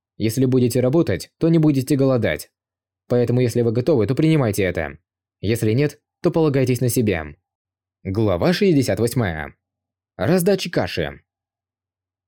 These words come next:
Ли Сюань, бросившись вперёд, схватила печенье из рук Юэ Джуна,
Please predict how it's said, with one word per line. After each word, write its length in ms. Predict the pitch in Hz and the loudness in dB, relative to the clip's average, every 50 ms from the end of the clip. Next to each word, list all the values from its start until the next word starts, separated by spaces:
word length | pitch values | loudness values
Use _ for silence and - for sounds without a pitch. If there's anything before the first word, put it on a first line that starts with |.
| _ _ - | _ _ -4
Ли 180 | 110 104 107 | -2 0 0
Сюань, 520 | 107 - - 165 170 135 92 82 80 76 _ _ _ _ | 0 0 0 0 0 0 -2 -4 -8 -12 _ _ _ _
бросившись 540 | - 104 110 123 120 110 - 113 - 120 - | -6 -2 0 0 0 0 -2 -2 -4 -4 -4
вперёд, 400 | - 147 135 107 80 69 - - _ _ _ _ _ _ _ _ | 0 0 0 0 -2 -4 -8 -14 _ _ _ _ _ _ _ _
схватила 480 | - - - 104 98 - 196 208 202 180 | -14 -6 -4 -2 -2 0 2 2 2 2
печенье 400 | - 151 - 151 139 127 127 - | 2 0 0 2 0 2 0 0
из 180 | 117 113 104 | 0 0 0
рук 160 | 113 110 107 | 0 0 -2
Юэ 200 | - 110 117 120 | -2 0 0 0
Джуна, 440 | 120 117 113 98 85 80 76 71 69 | 0 0 -2 -2 -2 -4 -8 -12 -14